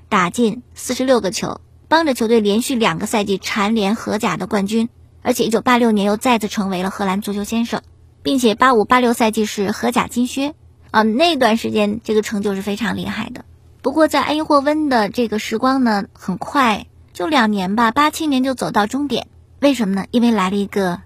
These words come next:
求购者，就是希望能够重新振兴红黑军团A C米兰的，当时米兰的老板贝鲁斯科尼。贝鲁斯科尼呢，向埃因霍温求购古利特，那古利特当然很想去了，那个时候的意甲小世界杯啊。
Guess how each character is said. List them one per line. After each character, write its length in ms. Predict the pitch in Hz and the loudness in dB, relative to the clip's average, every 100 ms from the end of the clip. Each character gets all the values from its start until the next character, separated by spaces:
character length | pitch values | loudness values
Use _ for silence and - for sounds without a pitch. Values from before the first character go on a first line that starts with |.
| _ - - | _ -20 -14
求 260 | - 220 180 | -6 -2 -2
购 240 | 254 240 | 0 0
者， 200 | 202 160 - - - | -2 -8 -10 -20 -6
就 140 | 269 | 2
是 80 | 240 | 2
希 200 | - 262 | 2 0
望 200 | 247 202 | 2 2
能 100 | 190 | 0
够 220 | 208 202 | 0 -2
重 320 | 202 - 202 | -2 -2 0
新 340 | 247 - 262 262 - | 0 0 -2 -2 -10
振 300 | - 320 208 | 0 2 2
兴 300 | 202 - 226 233 | -2 -2 0 -2
红 260 | - 214 | 0 0
黑 140 | 254 254 | 0 0
军 180 | 240 | 0
团 160 | 240 190 - | 0 -2 -2
A 120 | 277 | -4
C 200 | - 302 | -2 0
米 160 | 262 | 0
兰 280 | 190 156 143 | 0 -2 -2
的， 160 | 196 190 - - - | -2 -2 -6 -20 -4
当 140 | 226 | -2
时 160 | 233 226 | 2 2
米 160 | 208 | 2
兰 280 | 185 170 185 | 2 -2 -2
的 260 | 196 190 - - - - | 0 0 -2 -10 -20 0
老 160 | 190 | 2
板 200 | 214 175 - _ | 4 2 0 _
贝 80 | 208 | -2
鲁 80 | 180 | -2
斯 120 | - | -6
科 160 | - | -4
尼。 260 | 185 160 - - - _ | -2 -4 -8 -16 -20 _
贝 100 | 339 | -2
鲁 80 | 277 | -2
斯 120 | 285 | 0
科 120 | 320 | 0
尼 140 | 294 | 2
呢， 140 | 247 277 | 2 2
向 320 | 302 262 220 | 2 2 2
埃 140 | - | 0
因 100 | 285 | 0
霍 100 | 294 | 2
温 160 | 254 269 | 2 2
求 160 | 262 220 | 0 0
购 120 | 240 | 0
古 100 | 202 | -2
利 100 | 175 | -6
特， 300 | - 220 - _ _ - | -4 -4 -4 _ _ -6
那 160 | 359 359 | -4 -2
古 160 | 277 | -2
利 100 | 262 | 2
特 100 | 294 | 2
当 140 | 285 320 | 2 0
然 80 | |
很 220 | 320 302 339 | 0 -2 2
想 200 | 311 285 | 2 2
去 200 | - 320 | -2 0
了， 320 | 262 220 - - - | 0 0 -8 -20 -12
那 180 | - 392 | -2 0
个 120 | 359 | 0
时 100 | 320 | 0
候 60 | 269 | 0
的 100 | 240 | 2
意 140 | 285 | 0
甲 200 | 240 208 | 0 0
小 260 | 233 240 202 | 0 -2 -2
世 200 | - 294 | -2 -2
界 180 | 285 254 | 0 0
杯 240 | 240 330 | 0 0
啊。 200 | 392 233 | 0 -4